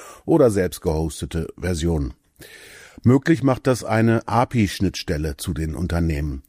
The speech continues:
Das ist eine gesonderte Verbindung zwischen Servern, die Einzelanfragen und K-I-Antworten zu Kosten im Bereich weniger Cent veranschlagt.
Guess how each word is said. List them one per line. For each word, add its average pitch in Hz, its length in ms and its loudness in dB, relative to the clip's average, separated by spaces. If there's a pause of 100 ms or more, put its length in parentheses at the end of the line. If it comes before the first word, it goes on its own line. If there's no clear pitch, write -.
(260)
Das - 220 2
ist - 160 -2
eine 98 320 4
gesonderte 104 680 4
Verbindung 107 600 4
zwischen 90 260 -2
Servern, 120 540 2 (340)
die 90 220 2
Einzelanfragen 95 1040 2
und 92 260 -2
K-I-Antworten 92 1040 0
zu - 160 -6
Kosten 101 560 0
im 95 160 0
Bereich 82 640 0
weniger 95 440 2
Cent 101 440 0 (100)
veranschlagt. - 720 -8